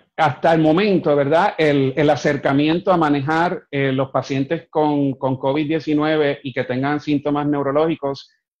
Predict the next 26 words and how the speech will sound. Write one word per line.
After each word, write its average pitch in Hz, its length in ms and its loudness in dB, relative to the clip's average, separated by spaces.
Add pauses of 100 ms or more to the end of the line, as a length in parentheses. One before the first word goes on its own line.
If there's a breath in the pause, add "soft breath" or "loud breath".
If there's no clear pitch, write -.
(140)
es, 156 560 -2
eh, 123 560 -2
realmente 156 440 0
el 147 100 4
mismo 165 420 2
que 135 120 -6
siempre 143 340 -4
se 165 100 0
ha 165 100 2
hecho. 190 160 -4
O 127 40 -8
sea, 143 200 0
si 139 140 -4
el 127 80 -4
paciente, 147 600 -2 (480)
eh, 131 440 -2
tiene 147 220 0
los 151 160 0
síntomas 147 460 -2
típicos 143 380 -2
de 139 60 -2
un 143 280 -2
infarto 135 380 -2
de 139 80 0
derrame 139 260 -2
cerebral, 147 480 0